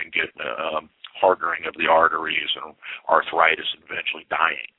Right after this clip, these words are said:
I'm assuming that there's not a single person out there, whether you're listening to the show, listening to the podcast, or running a business, that your objective is to run it into the ground. And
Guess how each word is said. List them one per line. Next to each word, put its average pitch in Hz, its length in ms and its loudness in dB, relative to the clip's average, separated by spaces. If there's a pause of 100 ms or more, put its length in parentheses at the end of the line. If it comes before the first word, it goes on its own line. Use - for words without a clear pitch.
(240)
I'm - 100 -2
assuming 120 540 0
that 87 100 -4
there's 85 240 -6
not 87 160 2
a - 220 2
single 113 240 -2
person 98 420 -2 (140)
out 85 180 0
there, 73 220 -4
whether 82 240 0
you're 82 160 -4
listening 98 320 2
to - 80 -16
the 80 80 -16 (100)
show, 78 220 -6 (320)
listening 104 320 0
to 104 80 -14
the 85 100 -20
podcast, 76 540 -6 (500)
or 113 380 0 (640)
running 104 320 0
a 82 80 -16
business, 87 480 -4
that 85 160 -8
your 92 100 -4
objective 85 480 -4
is 78 220 -10
to - 20 -16
run - 220 -18
it 73 80 -14
into - 240 -12
the - 100 -20
ground. 78 400 0 (640)
And 87 80 -2